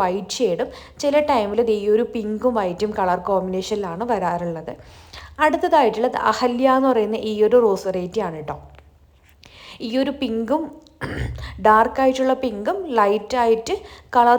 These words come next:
ചേഞ്ചിങ് ആവും. നെക്സ്റ്റ് ഡേ ഒക്കെ കഴിയുമ്പോഴത്തേക്ക് ഒരു വൈറ്റ് ഷെയ്ഡിലോട്ട് മാറും. അടുത്തതായിട്ട് വന്നിട്ട് ബോണിക്ക എയ്റ്റി ടു എന്ന് പറയുന്ന ഈ ഒരു റോസ് വെറൈറ്റി ആണ്. വളരെ റെയർ ആയിട്ട് വരുന്നൊരു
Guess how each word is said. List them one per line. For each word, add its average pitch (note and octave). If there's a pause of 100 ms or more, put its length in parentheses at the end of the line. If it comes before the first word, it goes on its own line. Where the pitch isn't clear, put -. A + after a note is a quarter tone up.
(120)
ചേഞ്ചിങ് C4
ആവും. F3+ (100)
നെക്സ്റ്റ് G#3
ഡേ A3
ഒക്കെ A3
കഴിയുമ്പോഴത്തേക്ക് G3+
ഒരു A#3+
വൈറ്റ് G#3
ഷെയ്ഡിലോട്ട് G#3 (100)
മാറും. F3+ (640)
അടുത്തതായിട്ട് C#4+
വന്നിട്ട് G3 (120)
ബോണിക്ക G#3+ (220)
എയ്റ്റി F#3
ടു A3+
എന്ന് A3
പറയുന്ന A3
ഈ F#3+
ഒരു A3
റോസ് F#3+
വെറൈറ്റി F#3 (120)
ആണ്. F3+ (520)
വളരെ A3 (160)
റെയർ A3
ആയിട്ട് B3+
വരുന്നൊരു A3+